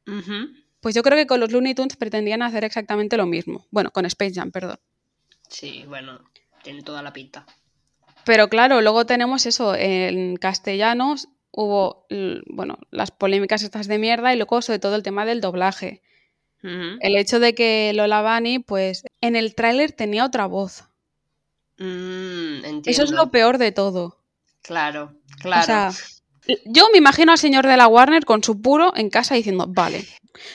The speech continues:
Speaker 2: vamos a coger Space Jams que le gusta a la gente de los noventa. Y eso es
Speaker 1: Mm.
Speaker 2: algo que nos traerá dinero". Y luego, por otro lado, vamos a coger a otra cantante, en este caso fue, mm, Mimi, Lola Índigo.
Speaker 1: Sí.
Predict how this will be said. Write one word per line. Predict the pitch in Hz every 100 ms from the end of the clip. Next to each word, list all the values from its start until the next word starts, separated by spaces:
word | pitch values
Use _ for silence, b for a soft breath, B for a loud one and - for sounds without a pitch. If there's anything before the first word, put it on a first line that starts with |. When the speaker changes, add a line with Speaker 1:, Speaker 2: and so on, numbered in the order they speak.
| B
Speaker 2:
vamos | 220 294 359 349
a | 285
coger | 240 214 190
Space | 190 - 269 247
Jams | 254 330 -
que | 226
le |
gusta | 214 226 254
a |
la |
gente | 233 226 208
de |
los | 196
noventa. | 190 170 170 180 175 175 _ _ _ _ _ - _
Y | 226 240
eso | 262 294
es | 262
Speaker 1:
Mm. |
Speaker 2:
algo | 269 311 262
que | 302 -
nos | 220
traerá | 214 196 214
dinero". | 202 175 170 170 B B B _
Y | 311
luego, | 320 302 247
por | 269
otro | 285 302
lado, | 262 233
vamos | 247 269
a | 277
coger | 226 208 - -
a | 214
otra | 226 262
cantante, | 226 226 254 262 196
en | 214
este | 214 214
caso | 208 202 185
fue, | 202 196 -
mm, | 196 180 - - _ -
Mimi, | 226 233 277 311
Lola | - 190 180
Índigo. | 214 262 277 285 415 _ _ _ _ _ _ _
Speaker 1:
Sí. | - 147 -